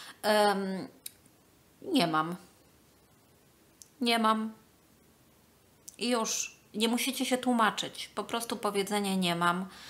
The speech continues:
Owszem, to może wam jakieś tam relacje międzyludzkie z tymi, nazwijmy to w cudzysłowie, manipulantami zepsuć. E, tylko nie czujcie się, proszę was, nie czujcie się winni, okej?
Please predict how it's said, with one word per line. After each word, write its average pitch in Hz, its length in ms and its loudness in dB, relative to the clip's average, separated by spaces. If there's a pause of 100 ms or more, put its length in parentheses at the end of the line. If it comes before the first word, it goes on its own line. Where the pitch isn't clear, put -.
(260)
Owszem, 269 340 0
to 247 100 0
może 254 260 4
wam 233 180 2
jakieś 220 280 0
tam 208 340 4
relacje 208 520 2
międzyludzkie 202 720 0
z - 120 -4
tymi, 196 420 0 (340)
nazwijmy 202 520 2
to 208 140 0
w 196 80 -4
cudzysłowie, 190 580 0
manipulantami 202 960 0
zepsuć. 185 720 0 (480)
E, 190 220 2
tylko 247 320 0
nie 254 200 4
czujcie 247 460 2
się, 208 120 -4
proszę 208 340 2
was, 196 220 0
nie 196 120 0
czujcie 208 400 -4
się 202 160 0
winni, 180 600 -2 (320)
okej? 240 500 2